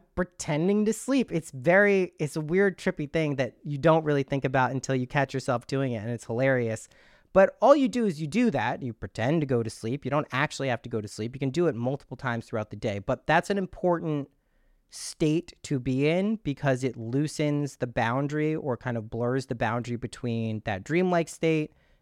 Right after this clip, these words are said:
and your present consciousness that's aware.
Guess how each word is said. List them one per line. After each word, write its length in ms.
and 760
your 580
present 460
consciousness 560
that's 180
aware. 580